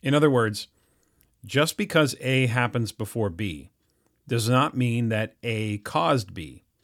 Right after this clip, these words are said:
even when A and B are associated, as so often our attribution of causality is erroneous.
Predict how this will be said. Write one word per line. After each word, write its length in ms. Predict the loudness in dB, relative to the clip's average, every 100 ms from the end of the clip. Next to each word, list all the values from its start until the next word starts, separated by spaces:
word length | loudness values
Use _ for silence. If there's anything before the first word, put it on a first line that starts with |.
| _ _ _ _
even 400 | -2 0 0 2
when 240 | 4 4 2
A 340 | -2 -2 -2 -2
and 220 | -2 -2
B 260 | -6 -10 -6
are 200 | -2 -2
associated, 800 | 0 -2 -2 -6 -10 -14 _ _ _ _ _ _ _ _
as 140 | -4 0
so 240 | 2 6
often 420 | 6 4 0 -4
our 240 | 0 0 2
attribution 640 | 0 0 -4 -2 -2 -2
of 120 | -6
causality 800 | -2 -2 0 0 0 -2 -4 -12 -6
is 240 | -4 -2
erroneous. 600 | 0 0 -4 -8 -14 -16